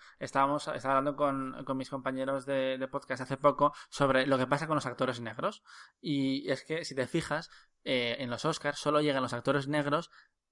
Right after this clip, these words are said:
eh, por películas en las que lo importante es ser negro,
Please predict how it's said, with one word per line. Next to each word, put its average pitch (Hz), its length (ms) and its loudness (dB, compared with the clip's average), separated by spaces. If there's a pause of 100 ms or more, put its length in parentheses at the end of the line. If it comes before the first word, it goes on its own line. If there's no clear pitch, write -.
(140)
eh, 113 480 -2
por 117 160 -2
películas 147 560 2
en 135 120 -4
las 120 100 -4
que 123 220 -2
lo 127 100 -2
importante 147 480 2
es - 80 -2
ser 131 220 0
negro, 143 400 -2